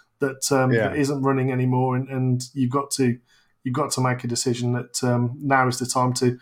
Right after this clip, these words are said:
Speaker 1: get what you can, cut the bait, and then be healthier for next year.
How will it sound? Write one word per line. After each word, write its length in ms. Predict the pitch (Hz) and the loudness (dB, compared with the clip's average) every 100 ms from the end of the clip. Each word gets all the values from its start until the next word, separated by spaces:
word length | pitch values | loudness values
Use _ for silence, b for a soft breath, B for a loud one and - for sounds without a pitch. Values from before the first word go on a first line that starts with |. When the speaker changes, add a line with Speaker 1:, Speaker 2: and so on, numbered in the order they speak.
| B B - | B B -6
Speaker 1:
get 180 | 127 | -4
what 100 | 127 | -4
you 80 | 170 | -6
can, 400 | - 143 131 131 - | 0 2 2 0 -6
cut 240 | - 135 | -6 -4
the 60 | 139 | 0
bait, 340 | 131 127 131 - | 2 4 2 0
and 120 | 123 | 0
then 160 | 123 123 | 2 4
be 140 | 127 | 2
healthier 380 | 127 123 127 123 | 4 2 4 0
for 120 | 127 | 2
next 300 | 123 123 - | -2 -4 -2
year. 240 | 123 120 | 0 0